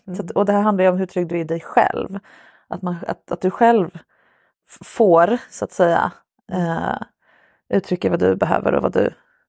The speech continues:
Speaker 1: Mm.
Speaker 2: vill och så vidare.
Speaker 1: Mm.
Speaker 2: Så det här låter ju som att det kan vara nyckel
Speaker 1: Mm.
Speaker 2: till hela den här situationen.
Speaker 1: Jo, men
Speaker 2: Och
Speaker 1: absolut.
Speaker 2: en anledning till att det har blivit så här. Du behöver levla upp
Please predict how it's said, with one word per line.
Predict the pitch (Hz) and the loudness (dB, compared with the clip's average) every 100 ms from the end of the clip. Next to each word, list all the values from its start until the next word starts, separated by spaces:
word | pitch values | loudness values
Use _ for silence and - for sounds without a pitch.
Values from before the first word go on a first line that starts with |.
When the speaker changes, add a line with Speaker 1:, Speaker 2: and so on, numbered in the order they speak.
| - | -10
Speaker 1:
Mm. | 180 | -2
Speaker 2:
vill | 180 170 | 0 0
och | - | -4
så | - | -6
vidare. | - - 180 | -6 -6 -8
Speaker 1:
Mm. | 175 | -6
Speaker 2:
Så | 190 | -2
det | |
här | 202 220 | 2 4
låter | 190 175 | 4 2
ju | 175 | -2
som | 165 | -6
att | 165 | -8
det | |
kan | - 156 | -8 -8
vara | 156 | -8
nyckel | 160 - 90 - - 202 | -8 0 0 0 -8 -16
Speaker 1:
Mm. | 202 | -12
Speaker 2:
till | 175 | -4
hela | 170 | -2
den | 160 | -2
här | 165 | -4
situationen. | - - 165 - - - _ _ | -8 -6 -4 -2 -6 -14 _ _
Speaker 1:
Jo, | 190 202 | -4 -2
men | 185 185 - | -2 -4 0
Speaker 2:
Och | 214 | -2
Speaker 1:
absolut. | - 196 | 0 0
Speaker 2:
en | 175 | 2
anledning | 185 170 170 170 | 2 2 2 2
till | - 156 | 0 -2
att | 170 | -2
det | 170 | -4
har | 165 | -4
blivit | 165 202 - | -4 -6 -4
så | - | -4
här. | - - 190 _ _ _ _ _ _ _ _ _ _ | -4 -6 -8 _ _ _ _ _ _ _ _ _ _
Du | 170 220 | -2 0
behöver | 196 185 202 | 0 0 2
levla | 185 185 165 175 | 2 2 2 2
upp | 220 269 - | 2 -2 -8